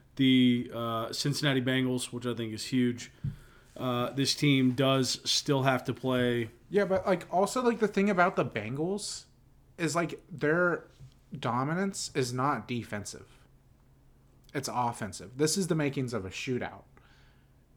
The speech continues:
Speaker 2: And I, I think Cincinnati will win ultimately, but I, I, I might be very interested to watch this game.
Speaker 1: They also still have the Jags.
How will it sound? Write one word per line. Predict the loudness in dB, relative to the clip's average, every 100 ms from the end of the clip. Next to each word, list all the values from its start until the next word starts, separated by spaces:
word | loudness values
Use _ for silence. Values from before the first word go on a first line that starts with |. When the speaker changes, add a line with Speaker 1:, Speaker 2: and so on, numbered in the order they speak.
| -20 _ -6
Speaker 2:
And | -2 -2 -2 -6 -6
I, | -2 -2 -2
I | -2 -2 -4 -4
think | -2 -2
Cincinnati | -2 -4 -4 -2 0 0
will | 0 -2 -4
win | -6 -6 -6 -10 -8
ultimately, | -8 -6 -6 -6 -6 -6 -8
but | -10 0 2 2 0 -6 _ -20 -20 -20 -20 -18 -10
I, | -2 0 2 2 2 0 -6 -8
I, | -4 -4 -6 -6
I | -4 0
might | 0 -2
be | -4
very | -6 -4 -2 -2
interested | -4 -8 -8
to | -6
watch | -4 -4 -6
this | -12
game. | -12 -14 -14 -20 -14 0
Speaker 1:
They | 4
also | 6 4 0
still | 2 4
have | 2
the | 0
Jags. | 0 2 2 -2 -8